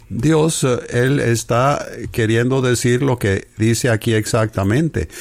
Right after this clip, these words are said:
"Yo soy un padre y tú eres mi hijo". Dice, el reino de Dios es la familia de Dios.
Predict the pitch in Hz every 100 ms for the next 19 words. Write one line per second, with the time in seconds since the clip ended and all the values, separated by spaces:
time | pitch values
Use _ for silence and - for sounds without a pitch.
0 | - - 98 95 95 92 95 95 87 90
1 | 123 123 104 104 98 101 101 104 120 175
2 | - - - - - - - _ _ -
3 | _ - - _ - 107 92 107 - 101
4 | 98 98 98 101 107 117 113 107 110 -
5 | - 120 170 - 107 95 92 92 92 92
6 | 90 90 92 82 80 -